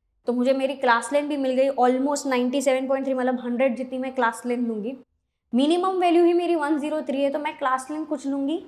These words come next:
हंड्रेड से लेके वन नाइन नाइन, जितना total सौ जितने इसमें आ जाएंगे। तो हंड्रेड से लेके वन नाइन नाइन अगर मैं ये देख रही हूँ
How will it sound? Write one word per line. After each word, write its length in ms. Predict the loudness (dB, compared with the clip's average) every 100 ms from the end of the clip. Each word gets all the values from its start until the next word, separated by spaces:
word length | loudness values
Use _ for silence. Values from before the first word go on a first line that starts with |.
| -10
हंड्रेड 320 | -2 0 0
से 100 | 0
लेके 160 | -2 -2
वन 200 | -2 -2
नाइन 280 | 0 0 0
नाइन, 180 | 0 -2
जितना 240 | -2 -2
total 380 | 0 0 0 -2
सौ 500 | -2 -2 0 0 -4 -10
जितने 300 | -8 -4 -4 -4
इसमें 260 | -4 -2
आ 80 | 0
जाएंगे। 300 | 0 0 -2 -4 -8 _ _ _ _ _ _ _ 0
तो 400 | 2 2 -2 -10 _ _ _ _ _ _ _ _ -2
हंड्रेड 340 | 0 0 0
से 100 | 0
लेके 200 | 0 0
वन 260 | 0 0 -2
नाइन 180 | -4 -4
नाइन 220 | -4 -4
अगर 220 | 0 0
मैं 160 | 0 -2
ये 80 |
देख 240 | 2 0 0
रही 80 | -4
हूँ 240 | -4 -8